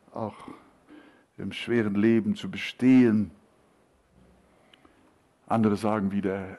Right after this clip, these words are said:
ja, er ist gekommen, damit es uns gut geht und wir gesund sind.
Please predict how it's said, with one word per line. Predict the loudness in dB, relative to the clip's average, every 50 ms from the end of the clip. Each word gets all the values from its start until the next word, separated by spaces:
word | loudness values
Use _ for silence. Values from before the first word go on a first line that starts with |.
| -12 -6
ja, | -4 -2 -2 0
er | 0 -2 -2 -2
ist | -4 -4 -6
gekommen, | -8 -8 -6 -6 -2 -2 0 0 0 0 -2 -2
damit | -4 -4 -4 -4 -6 -8 -10
es | -14 -14 -12
uns | -14 -14 -14 -14 -6
gut | -2 0 0 0 -2 -6
geht | -6 -6 -6 -4 -6 -8 -12 -16 -18
und | -16 -16 -16 -16
wir | -16
gesund | -16 -16 -12 -4 -2 -2 -2 -2 -6 -10
sind. | -12 -10 -10 -8 -8 -12